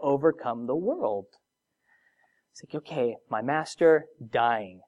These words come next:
leaving, where he's going, I can't go. But I can be of good cheer 'cause he's overcome, and he goes to a cross.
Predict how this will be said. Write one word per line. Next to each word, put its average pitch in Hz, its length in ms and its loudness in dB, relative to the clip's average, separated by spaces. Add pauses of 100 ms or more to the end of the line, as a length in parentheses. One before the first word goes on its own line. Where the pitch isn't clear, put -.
(120)
leaving, 139 540 0
where 131 180 2
he's 131 160 -2
going, 185 340 0
I 147 140 -4
can't 131 340 -8
go. 110 340 -2 (140)
But 147 120 0
I 160 80 2
can 165 180 -6
be 165 140 2
of 151 80 0
good 139 120 0
cheer 214 180 2
'cause 185 180 -4
he's 147 160 -2
overcome, 165 800 0 (800)
and 160 100 -6
he 170 60 -2
goes 190 220 6
to 175 100 4
a 143 60 6
cross. 302 880 8